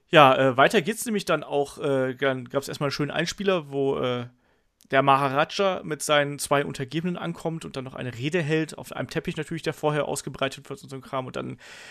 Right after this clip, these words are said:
ging's weiter mit dem, wie ich fand, also mit dem ersten Füller-Match, wo ich wirklich das Gefühl hatte, das ist auch ein Füller. Ähm,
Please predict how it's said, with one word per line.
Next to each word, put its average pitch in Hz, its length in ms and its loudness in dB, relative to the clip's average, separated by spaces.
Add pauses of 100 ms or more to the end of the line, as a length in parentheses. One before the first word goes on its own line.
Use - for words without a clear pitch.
(160)
ging's 143 180 -2
weiter 160 240 8
mit 170 200 2
dem, 160 380 -4
wie - 140 -14
ich 175 240 -10
fand, 170 380 0
also 147 160 -4
mit 147 100 -4
dem 160 140 -4
ersten 185 340 0
Füller-Match, 208 640 0
wo 160 120 -6
ich 160 100 -10
wirklich 165 100 -6
das - 140 -6
Gefühl 180 280 -6
hatte, 190 200 -2
das 170 160 -2
ist 175 160 -6
auch - 240 -8 (160)
ein 190 80 -4
Füller. 233 420 0 (560)
Ähm, 160 320 2